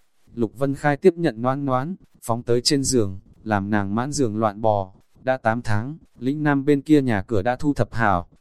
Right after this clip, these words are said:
tùy thời có thể qua đi. Ta đây đến cẩn thận dọn dẹp một chút."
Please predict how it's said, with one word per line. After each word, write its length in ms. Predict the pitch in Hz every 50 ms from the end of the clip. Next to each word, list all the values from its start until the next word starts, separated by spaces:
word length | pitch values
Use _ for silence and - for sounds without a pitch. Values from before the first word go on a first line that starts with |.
| _ _
tùy 160 | - 110 104 101
thời 180 | - 117 101 95
có 140 | - 113
thể 180 | 120 - 143 98
qua 180 | - - 143 139
đi. 300 | 151 160 156 156 156 - _ _ _ _ _ _ _ _ _ _ _ _ _
Ta 160 | - 139 135
đây 180 | 135 143 143 135
đến 200 | 120 117 131 147
cẩn 220 | - 131 95 90
thận 200 | - 127 110 104
dọn 240 | 101 123 120 107 104
dẹp 240 | 101 113 104 98 110
một 200 | 110 110 98 -
chút." 240 | - 170 170 165